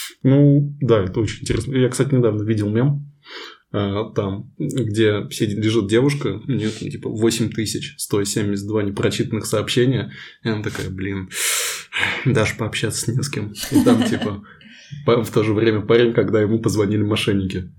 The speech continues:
и он там ходит тридцать минут с ними, <laughs> разговаривает по всем точкам квартиры. А, и,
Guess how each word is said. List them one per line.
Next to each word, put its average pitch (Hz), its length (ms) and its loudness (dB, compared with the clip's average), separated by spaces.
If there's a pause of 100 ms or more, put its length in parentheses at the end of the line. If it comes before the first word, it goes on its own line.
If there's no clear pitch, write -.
и 101 60 -4
он 98 160 0
там 101 160 0
ходит 113 340 2
тридцать 104 280 0
минут 98 240 0
с - 100 -6
ними, 98 480 0 (120)
<laughs> - 140 2
разговаривает 107 720 2
по 95 100 -2
всем 95 240 -2
точкам 95 300 -2
квартиры. 98 420 0 (840)
А, 92 220 0
и, 120 600 2